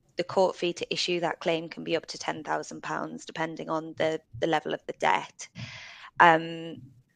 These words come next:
and it, it does take quite a long time to get there, and you're likely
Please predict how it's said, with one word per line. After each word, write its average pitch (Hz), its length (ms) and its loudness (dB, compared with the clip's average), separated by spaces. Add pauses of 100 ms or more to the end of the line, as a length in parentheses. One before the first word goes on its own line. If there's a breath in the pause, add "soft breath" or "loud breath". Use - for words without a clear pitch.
(280)
and 190 160 2
it, 160 140 4 (100)
it 143 180 0
does 170 220 4
take - 240 -2
quite 160 260 2
a - 40 2
long 165 200 -2
time 156 240 -4
to - 80 -10
get - 200 2
there, 160 160 2
and 160 180 -2
you're 165 100 -2
likely 160 460 -2